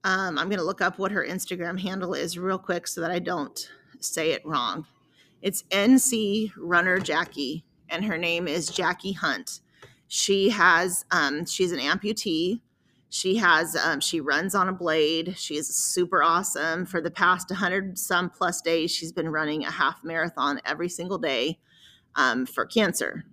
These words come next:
and it, for cancer research. And she's completely amazing. And it blows my mind how she continues to do that day after day. Um, but I saw her almost immediately, and I went up to her.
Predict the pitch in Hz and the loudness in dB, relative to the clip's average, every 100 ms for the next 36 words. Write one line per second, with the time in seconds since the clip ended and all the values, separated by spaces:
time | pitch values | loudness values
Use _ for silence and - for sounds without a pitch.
0 | - _ _ _ - 147 127 127 127 - | -20 _ _ _ -6 0 2 2 -2 -10
1 | _ _ 151 143 - - 143 170 - 185 | _ _ -4 -4 -6 -8 -6 -4 0 0
2 | 180 151 131 - 113 - - - _ - | 0 0 0 0 -4 -4 -6 -8 _ -20
3 | - - _ - 165 147 156 160 - 151 | -20 -20 _ -2 4 4 4 2 0 0
4 | - - - - - 180 - - 185 185 | -2 -8 -20 -6 -2 -2 -4 -4 0 4
5 | 175 - 156 139 127 135 117 139 143 - | 4 4 2 2 2 0 -2 -2 -2 2
6 | 147 160 165 147 156 147 151 131 - - | 2 4 2 4 4 2 0 -2 -2 -2
7 | 135 147 - 147 - 180 165 147 - 139 | -2 -4 -4 -4 0 0 0 -2 -2 0
8 | 139 135 104 - 143 139 - 139 120 156 | 2 2 -2 -2 -2 -2 -4 -4 -2 -4
9 | - _ - - - 156 160 185 214 - | -8 _ -20 -18 2 4 6 6 6 10
10 | 226 240 247 214 185 180 - 170 175 156 | 10 10 8 6 4 0 -2 0 0 0
11 | - 147 156 143 147 165 175 170 175 165 | -2 -2 0 0 2 2 2 0 0 4
12 | 170 170 | 4 2